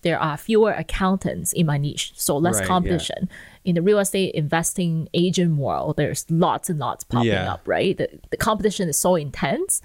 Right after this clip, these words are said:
Speaker 1: Uh, for us, I think, um, it's never easy to have business partner to begin with. I'm
Speaker 2: Yeah.
Speaker 1: grateful that he's there,
Speaker 2: Mm-hmm.
Speaker 1: and he's taking a lot of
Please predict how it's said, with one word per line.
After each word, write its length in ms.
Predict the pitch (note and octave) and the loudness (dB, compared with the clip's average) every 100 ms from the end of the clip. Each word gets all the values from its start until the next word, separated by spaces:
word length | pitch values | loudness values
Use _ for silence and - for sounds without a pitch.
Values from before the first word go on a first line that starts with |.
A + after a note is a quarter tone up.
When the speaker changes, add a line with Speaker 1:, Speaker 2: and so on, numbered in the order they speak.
| - - - - | -10 -18 -18 -8
Speaker 1:
Uh, 400 | - D3+ C#3 - - - | -2 0 -2 -6 -12 -12
for 440 | - - G3 F#3 - | -4 2 6 6 4
us, 500 | F3+ C4 F#4+ - - - _ _ _ _ _ _ _ _ - | 0 0 -2 -4 -6 -16 _ _ _ _ _ _ _ _ -6
I 40 | F#3 | -2
think, 400 | A3 A#3 B3 - | 0 -2 -4 -4
um, 460 | E3+ D3+ - - - - _ _ _ _ _ - _ _ _ _ _ _ | -4 -4 -6 -10 -18 -20 _ _ _ _ _ -20 _ _ _ _ _ _
it's 160 | G3+ F#3+ | -2 2
never 220 | G#3 A3 | 2 2
easy 400 | - E3+ E3 G#3+ | 2 0 2 0
to 160 | - E3+ | 2 2
have 180 | E3+ | 2
business 300 | - F#3 F#3+ | 0 0 0
partner 320 | - E3 D#3+ G#3 | 0 -2 0 -2
to 80 | |
begin 300 | F#3+ F3 F#3 | -2 0 0
with. 260 | G#3 C#4 F4 - | 2 0 0 0
I'm 140 | F3+ A2+ | 2 2
Speaker 2:
Yeah. 140 | G2+ | 2
Speaker 1:
grateful 460 | - F3 F3+ A3+ A#3+ | 2 2 2 2 4
that 160 | B3 F#3 | 4 0
he's 280 | F#3 E3+ | -2 0
there, 340 | F3 D#3+ G3+ F#4+ - - - | 0 2 2 0 -4 -12 -4
Speaker 2:
Mm-hmm. 180 | A2+ F#3+ | 0 4
Speaker 1:
and 80 | |
he's 160 | G3+ F#3 | 4 2
taking 240 | A3+ A3 | 0 2
a 40 | F3+ | 2
lot 220 | E3+ E3+ | 2 0
of 380 | - D3 - | -2 -6 -8